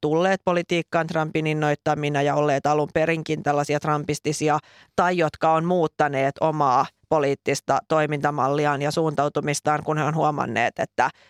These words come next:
tää on nyt tällä hetkellä se, mikä puree. Eli on todella paljon trumpistisia poliitikkoja. Näissä vaaleissakin, vaikka Trump ei ollut ehdolla näissä välivaaleissa, jotka juuri käytiin, niin oli ihan valtavasti trumpistisia ehdokkaita.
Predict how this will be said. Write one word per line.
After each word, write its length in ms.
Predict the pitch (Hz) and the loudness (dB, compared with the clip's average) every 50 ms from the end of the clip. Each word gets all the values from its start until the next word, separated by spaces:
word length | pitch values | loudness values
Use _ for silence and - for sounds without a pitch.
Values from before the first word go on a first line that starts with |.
| _ - | _ 0
tää 180 | - 165 151 151 | 2 2 2 2
on 80 | 151 | 0
nyt 120 | 156 151 - | 0 -2 0
tällä 240 | - 143 143 135 120 | 0 0 2 2 0
hetkellä 440 | 147 - - - - 147 147 113 139 | -2 -2 -6 -4 0 0 0 0 0
se, 140 | 147 139 139 | 0 0 -2
mikä 240 | - 127 - 135 - - | -2 0 -2 -2 -2 -2
puree. 380 | - 127 - - - - - 123 - _ - - - - - - _ - | -6 -6 -2 -2 0 0 -2 -2 -4 _ -20 -20 -20 -20 -20 -14 _ -2
Eli 260 | 165 160 160 160 151 - - | -2 0 0 -2 -2 -2 -2
on 160 | 175 170 160 | -2 0 0
todella 340 | 160 170 156 165 165 143 175 | 0 2 2 2 0 0 0
paljon 360 | - 233 254 262 226 185 175 | 2 2 2 2 2 0 0
trumpistisia 720 | - 160 156 147 151 - 147 - - - 147 - 131 131 | 0 0 0 0 0 -2 -4 -2 -2 -2 0 0 0 0
poliitikkoja. 680 | - 143 135 127 120 - - 110 _ - - 127 120 113 | 0 0 0 0 0 -2 -4 -6 _ -2 0 2 2 2
Näissä 340 | 156 180 175 180 - 180 170 | 2 0 0 0 0 0 2
vaaleissakin, 600 | 175 175 175 170 165 170 - 180 170 - 175 165 | 2 2 2 2 0 0 -2 -2 -2 -2 0 0
vaikka 220 | 170 170 - 175 | -2 -2 -2 -2
Trump 280 | - 190 185 185 185 180 | -2 -2 -2 -2 0 0
ei 140 | 175 175 | 0 2
ollut 180 | 170 170 170 170 | 2 2 2 2
ehdolla 300 | 180 190 180 165 165 156 | 2 2 2 2 0 0
näissä 280 | 156 156 160 - 165 160 | 0 -2 -2 0 0 0
välivaaleissa, 580 | 160 160 160 151 156 156 151 147 156 - - | 0 0 0 0 0 0 0 0 -2 -2 -2
jotka 200 | 151 156 - 151 | -2 -2 0 0
juuri 240 | 160 160 156 156 156 | 0 0 0 -2 -2
käytiin, 540 | - 165 156 156 156 - - 160 151 151 151 | -2 0 0 0 -2 -2 -2 -4 -2 -2 -2
niin 160 | 151 147 156 | -2 0 0
oli 180 | 151 156 156 160 | 0 0 0 0
ihan 200 | 170 180 175 185 | 0 0 0 0
valtavasti 540 | 190 190 185 - 156 151 156 - - 156 | 0 0 0 0 -2 -2 -2 -4 -4 -8
trumpistisia 760 | - - 175 165 160 160 156 156 143 - - 156 - 160 160 - | -6 -2 -2 -2 -2 -2 -4 -4 -4 -4 -4 -4 -2 -2 -2 0
ehdokkaita. 720 | 180 208 190 - 120 - _ - - - - - - - | 0 -2 -2 -4 -6 -6 _ -8 -6 -4 -4 -2 -2 -4